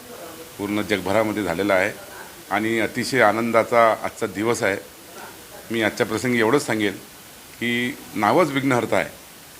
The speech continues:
तर शेतकऱ्यांचे विघ्न असेल, लोकांचे विघ्न असेल, हे दूर हो आणि शेतकरी, शेतमजूर, सर्व महिला, पुरुष, सर्वांना या, अ, गणरायाच्या आगमनानिमित्त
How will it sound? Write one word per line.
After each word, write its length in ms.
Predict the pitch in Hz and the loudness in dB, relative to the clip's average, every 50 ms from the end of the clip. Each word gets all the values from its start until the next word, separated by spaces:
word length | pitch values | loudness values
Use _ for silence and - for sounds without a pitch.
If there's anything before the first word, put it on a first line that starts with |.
| - - - - - - - - - - - | -20 -20 -20 -20 -20 -20 -18 -20 -20 -8 0
तर 200 | 113 117 123 127 120 110 - - - - | 0 2 4 2 0 0 -6 -12 -8 -8
शेतकऱ्यांचे 540 | 117 107 - - 131 127 127 120 107 123 123 | -8 -6 -2 2 2 2 2 2 0 -2 0
विघ्न 240 | 113 117 110 117 117 | 0 0 -2 0 0
असेल, 300 | 113 110 110 120 110 110 | -2 0 0 -2 -2 -2
लोकांचे 440 | 110 104 98 - 123 120 113 123 | -2 -4 -2 -2 -2 -2 -2 -4
विघ्न 200 | 113 113 104 113 | -6 -4 -4 -4
असेल, 260 | 110 104 - 127 117 104 | -4 -2 -2 -4 -2 -2
हे 80 | 113 | -4
दूर 260 | 110 101 113 135 151 | -4 0 2 2 2
हो 200 | 127 110 110 101 90 - - - - - - - - - | 2 2 0 -2 -4 -6 -14 -18 -20 -20 -20 -20 -8 -4
आणि 160 | 95 101 110 104 | -2 -2 -2 -2
शेतकरी, 500 | - 113 107 - - 123 117 123 123 117 | -4 -6 -6 -2 -2 0 2 2 0 0
शेतमजूर, 600 | - 120 110 107 110 113 113 107 120 120 117 117 - - - - - - - - - - | 0 -2 -2 0 -2 -2 0 0 0 0 -2 -2 -6 -12 -18 -18 -18 -18 -18 -16 -4 -2
सर्व 380 | 113 113 110 117 120 120 120 113 - - - | 0 0 2 4 4 2 2 0 -4 -6 -4
महिला, 320 | 113 113 110 117 120 117 | -2 0 2 4 4 4
पुरुष, 380 | 113 113 - 113 113 120 120 113 | 4 2 -4 -4 -4 -4 -4 -4
सर्वांना 500 | - - 147 165 180 180 170 156 135 98 - - - - - - - - - - - - - - | 0 0 4 6 6 6 6 6 2 2 0 -6 -16 -20 -20 -20 -20 -20 -20 -20 -20 -16 -4 0
या, 280 | 113 120 120 120 117 - - - - - - - - - - - - | 2 4 6 4 4 2 -2 -12 -18 -20 -20 -20 -20 -20 -20 -12 -6
अ, 260 | 92 98 98 98 92 90 87 - - - - - - - | -2 -2 0 0 -2 -6 -8 -12 -16 -16 -14 -12 -2 2
गणरायाच्या 520 | 113 117 120 120 123 123 120 117 131 120 110 | 4 4 6 6 6 4 4 4 4 4 4
आगमनानिमित्त 640 | 107 95 107 117 117 117 113 110 110 110 - 110 | 4 2 0 -2 -2 -2 0 -2 -4 -4 -4 -6